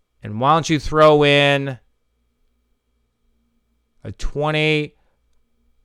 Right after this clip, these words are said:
a twenty twenty-one second?" I think that's what it was. I made so many trades, I don't even remember. I think it was a twenty twenty-one second.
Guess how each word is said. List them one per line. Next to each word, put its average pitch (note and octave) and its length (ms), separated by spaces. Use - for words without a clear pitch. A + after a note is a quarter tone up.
a A2 80
twenty E3 400
twenty-one D3 480
second?" A#2+ 320
I A#2 80
think C#3 100
that's C3+ 120
what B2 100
it G#2+ 40
was. G#2 120
I B2+ 80
made C#3 160
so C#3 80
many B2 100
trades, A#2+ 300
I - 20
don't A#2+ 80
even A2+ 100
remember. G#2+ 180
I - 20
think C#3+ 100
it C#3 60
was A#2+ 80
a - 40
twenty C#3 260
twenty-one B2 340
second. G#2+ 380